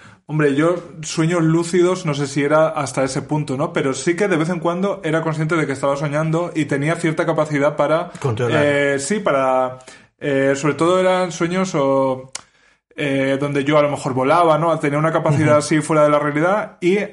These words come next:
Speaker 1: era capaz de disfrutarla y decir, "Mira, estoy, estoy haciendo esto que de repente soy capaz". Entonces, pues voy para allá, voy para allá. Como que sí que había un grado de determinación en, en el sueño, lo cual ya, si lo, si uno lo piensa, es una movida en sí.
Speaker 2: Sí.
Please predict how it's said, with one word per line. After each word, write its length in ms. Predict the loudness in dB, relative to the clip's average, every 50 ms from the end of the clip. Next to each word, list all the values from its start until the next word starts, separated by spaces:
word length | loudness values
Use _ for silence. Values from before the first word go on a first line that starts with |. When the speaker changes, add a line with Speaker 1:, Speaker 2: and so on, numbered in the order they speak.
| -6 -2
Speaker 1:
era 200 | 0 0 2 2
capaz 320 | 0 0 0 0 0 0
de 80 | 0 0
disfrutarla 640 | 0 0 -2 -2 -2 -2 0 0 0 2 2 2
y 20 |
decir, 240 | 0 0 -2 -4 -2 0
"Mira, 380 | 0 0 -2 -2 -6 -12 _ _
estoy, 400 | -18 -16 -6 -2 2 2 2 2
estoy 320 | 2 -2 -4 -2 0 2 2
haciendo 340 | 2 2 0 0 2 2 0
esto 240 | 0 -2 -4 -4
que 440 | -2 0 0 0 0 -2 -4 -6 -8 -14 -20 -20 _ -6
de 140 | -4 -2
repente 320 | -2 0 0 -2 -2 -2 -2
soy 160 | -2 -2 0
capaz". 300 | 0 0 0 -2 -4 -4
Entonces, 240 | -4 -2 -2 -2 -2
pues 100 | -4 -2
voy 120 | -2 0 0
para 160 | 0 0 0
allá, 160 | 0 0 0
voy 100 | -2 -2
para 140 | 0 0 0
allá. 160 | 0 -2 -4 -8 -12 -12 -10
Como 220 | -8 -6 -6 -4
que 480 | -4 -2 -2 -2 -2 -4 -4 -6 -6 -6
sí 220 | -4 -4 -4 -2
que 280 | 0 0 0 2 0 0 0
había 420 | -2 -2 0 0 0 0 0 0
un 160 | 0 -2 -2
grado 240 | 0 0 0 0 0 0
de 60 | 0 -2
determinación 680 | -2 -4 -4 -6 -4 -4 -4 -6 -4 -4 -4 -2 -2
en, 400 | -2 -2 -2 -2 -4 -6 -8 -12 _ _ _ _ -8
en 140 | -6 -6 -4
el 80 | -6
sueño, 280 | -2 -2 0 0 2 0
lo 140 | 0 0 0
cual 200 | 0 0 2 2
ya, 400 | 2 2 0 0 -4 -8 -16 -18
si 180 | -6 -4 -2 -2
lo, 160 | -2 -2 -2
si 100 | -2 -2
uno 140 | 0 0 0
lo 100 | 0 0
piensa, 520 | 0 -2 -2 -2 -4 -4 -6 -6 -8 -12 -16 _ _ _ _ _ _ _ -8
es 160 | -6 -4 -4
una 140 | -4 -2 0
movida 420 | 0 2 2 2 2 2 2 2
en 140 | 0 -2 -4
sí. 260 | -2 -2 -2 -2 -2
Speaker 2:
Sí. 540 | -4 -8 -8 -8 -6 -4 -4 -6 -6 -10